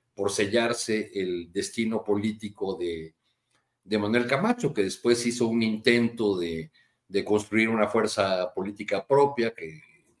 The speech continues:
intento que resultó fallido y, y terminó apostando a, a la suma con, con López Obrador, ¿no? Eh, le, le pasó aquel momento a Manuel Camacho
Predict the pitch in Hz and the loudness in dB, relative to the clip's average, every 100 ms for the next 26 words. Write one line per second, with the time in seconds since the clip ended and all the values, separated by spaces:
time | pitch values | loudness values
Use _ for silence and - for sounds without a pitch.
0 | _ - 90 104 104 98 - 90 92 92 | _ -18 0 0 0 -6 -4 -6 -6 -10
1 | - 104 104 101 - _ _ _ _ 113 | -2 2 4 2 -6 _ _ _ _ 2
2 | 113 156 165 156 139 127 - 98 95 - | 2 2 2 4 4 0 -8 -8 -8 -12
3 | 95 107 98 101 110 113 110 104 98 98 | -4 -2 0 0 2 2 2 0 -4 -8
4 | - 113 110 107 104 92 85 82 - 87 | -2 0 2 0 0 0 -4 -6 -12 -12
5 | 85 87 90 - 120 107 101 92 82 80 | -8 -4 -2 2 2 2 -2 -6 -10 -12
6 | 78 _ _ _ _ _ _ _ - 107 | -14 _ _ _ _ _ _ _ 0 4
7 | 113 117 104 98 98 101 104 85 82 143 | 4 2 0 0 2 4 2 0 -8 -14
8 | _ - _ - 101 98 95 98 - - | _ -20 _ -6 -2 0 -2 -4 -8 -12
9 | 104 104 101 95 - - 107 113 110 - | -2 0 0 -6 -14 -6 -4 0 2 6
10 | 175 175 139 143 147 135 127 127 120 123 | 8 8 4 2 2 0 0 0 0 0
11 | 113 107 - 95 90 87 - _ - 98 | 2 0 -2 -8 -8 -8 -14 _ -12 -8
12 | 98 110 123 127 123 123 - _ _ _ | -4 -2 0 0 -4 -10 -18 _ _ _
13 | _ - 120 131 127 - 113 117 - | _ 0 2 4 4 2 -2 -2 -12